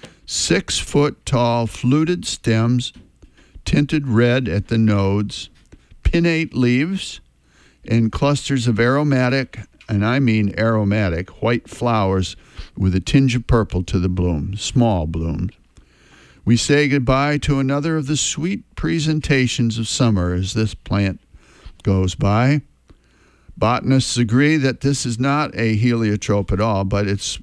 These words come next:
valerian, Valeriana officinalis,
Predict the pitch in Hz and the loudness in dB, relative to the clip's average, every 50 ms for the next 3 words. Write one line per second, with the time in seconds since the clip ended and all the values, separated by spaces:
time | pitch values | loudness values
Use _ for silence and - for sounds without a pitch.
0 | - _ 95 95 113 117 123 139 156 165 175 160 135 113 95 87 87 85 69 98 | -14 _ -4 -2 0 2 2 2 0 0 0 2 2 2 0 0 -2 -2 -4 -4
1 | 95 - _ _ _ _ _ _ _ - - _ - _ _ _ - 98 101 107 | -6 -6 _ _ _ _ _ _ _ -20 -20 _ -20 _ _ _ -2 0 2 2
2 | 113 117 113 113 113 110 110 110 113 113 113 107 92 - - 113 110 - - 104 | 2 2 2 2 2 2 2 2 2 2 2 0 0 0 0 0 0 0 0 0
3 | 104 107 104 101 98 101 113 131 139 - - | 2 2 2 0 0 0 -2 -2 -4 -4 -10